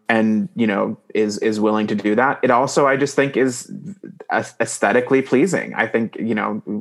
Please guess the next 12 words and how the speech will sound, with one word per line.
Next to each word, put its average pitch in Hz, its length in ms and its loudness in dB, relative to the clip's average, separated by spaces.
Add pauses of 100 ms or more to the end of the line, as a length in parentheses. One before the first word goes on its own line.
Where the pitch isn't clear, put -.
seeing 117 300 0
a 113 40 2
guy 107 220 2
with, 110 160 2
like, 104 140 0
colored 107 280 2
nail 110 200 0
polish 117 360 2
on, 117 220 2
if 113 100 -2
it, 104 120 0
like, 104 280 -2